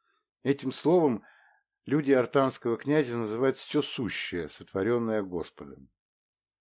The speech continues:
Ведь оказалось, что об этом самом мироздании я ничегошеньки-то и не знаю, как и большинство людей,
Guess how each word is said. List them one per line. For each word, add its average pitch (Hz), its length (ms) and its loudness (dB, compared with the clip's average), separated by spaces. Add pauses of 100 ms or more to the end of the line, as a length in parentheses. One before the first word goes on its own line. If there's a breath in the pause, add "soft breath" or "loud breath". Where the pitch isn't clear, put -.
(240)
Ведь 131 160 0
оказалось, 143 580 6
что - 240 2
об 127 140 4
этом 143 260 4
самом 117 420 2
мироздании 110 880 2 (420 soft breath)
я 123 180 8
ничегошеньки-то 156 1400 2
и 117 180 -2
не 113 160 -2
знаю, 82 560 -8 (400)
как 165 220 0
и 147 40 4
большинство 123 560 0
людей, 110 540 2